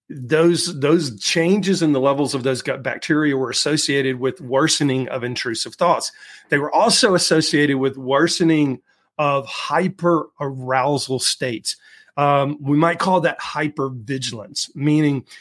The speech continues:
you're on constant alert all the time. You're kinda looking over your shoulder. Uh, it's easy to call that paranoia. It's not paranoia. It's an anxiety state. Um, but this hyperarousal state means you're on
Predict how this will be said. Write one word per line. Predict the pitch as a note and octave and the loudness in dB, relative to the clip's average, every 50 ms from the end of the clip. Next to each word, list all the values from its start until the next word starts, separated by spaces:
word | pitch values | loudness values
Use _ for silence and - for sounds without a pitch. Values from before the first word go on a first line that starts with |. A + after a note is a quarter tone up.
| - - _ _ | -20 -20 _ _
you're | D3 D3+ D3+ E3 - | -4 -2 -2 -2 0
on | D#3+ F3 F3+ E3 | 2 2 2 0
constant | - - F3+ F3+ F#3+ G3 G3 - - E3+ D3 | -2 -2 0 2 2 2 0 0 0 0 0
alert | C#3+ C#3+ C#3 D3 C3+ B2+ - | 0 0 0 0 0 -2 -4
all | B2+ B2+ C3 | -4 -4 -4
the | C3+ C3+ | -4 -4
time. | - C#3+ C#3 C3+ C3+ | -4 -4 -2 -2 -4
You're | A2+ G#2+ | -6 -8
kinda | - - F3 F3 E3+ E3 | -8 -4 -2 0 2 2
looking | D3+ D3 D#3 D#3 D3+ D#3+ C#3+ C#3 D3 | 2 2 2 0 2 0 -2 -2 -2
over | D3+ D#3+ D3+ C#3+ D3 | -2 -4 -2 -2 -2
your | C3+ B2 B2 | -2 -2 -4
shoulder. | - - C#3+ C#3 D3 D3 B2 A#2+ A2 - _ _ _ _ _ _ _ _ D#3+ | -4 -2 -2 0 0 0 -2 -4 -8 -12 _ _ _ _ _ _ _ _ 0
Uh, | D#3 D3 C#3+ D3 | 0 0 0 -2
it's | D#3 D3+ - - | -2 -4 -4 -2
easy | F3+ F3 G3+ G#3+ F3+ G3+ A3 | 0 2 2 4 4 2 2
to | F#3+ | 2
call | F#3+ - F3+ F3 F3 D#3 | 2 2 2 4 4 2
that | D3+ B2+ B2+ - | 2 -2 -4 -2
paranoia. | E3 D#3 D3+ D3+ D3 C#3+ C3+ C#3+ D#3 D#3+ E3+ E3+ - | 0 0 2 2 2 0 0 0 2 2 2 0 0
It's | D3 D3 - - | -4 -6 -4 -2
not | D3 C#3 C#3+ C#3+ D3 D3 - | -2 0 0 0 -2 -2 -4
paranoia. | - D#3+ D#3+ D#3+ D3+ D3 C#3+ D3 D#3+ E3+ F3+ | -2 0 0 2 0 0 0 0 -2 -2 -4
It's | - C3+ B2+ - - | -4 -6 -6 -6 -8
an | B2 B2 - | -8 -10 -8
anxiety | C3+ C#3 C#3+ C#3 A#2 - C3+ A#2 A#2+ C3 - D#3 D#3 | -6 -4 -4 -4 -2 -4 -4 -2 -2 -2 -2 -2 -4
state. | - - - F3+ F3 G3+ B3 D#4 - - _ _ - - - - _ _ _ - | -4 -4 -4 -4 -4 -4 -4 -6 -10 -14 _ _ -20 -20 -20 -20 _ _ _ 0
Um, | D3 D3+ D3 C#3+ C#3 C3+ C3+ C#3 - - _ | 2 4 4 4 4 2 0 -2 -6 -10 _
but | - B2 A2+ D#3 D#3 D3 C#3 D3 - _ _ _ _ _ _ - | -20 -6 -2 0 0 0 0 -2 -6 _ _ _ _ _ _ -14
this | - C3+ C#3+ C#3+ - | -10 -6 -6 -4 -4
hyperarousal | - - D#3+ E3 F#3 G3+ F#3+ G3 G3+ F3 D#3+ C#3 C#3 C#3+ C#3 C3 D3 C#3+ C#3+ D3+ D3+ D3 D3 C#3 B2 | -4 -2 0 2 2 2 2 2 2 2 2 2 2 0 0 0 2 2 4 2 2 2 0 -2 -4
state | - - D#3 C#3+ C#3 C3+ - | -2 -2 -2 -2 -2 -4 -4
means | C#3 C3+ C#3 C#3+ C3 - D3 | -4 -2 -2 -2 -2 -4 -6
you're | A#2+ A#2 C3 | -6 -8 -8
on | C3+ C3+ B2+ | -8 -10 -8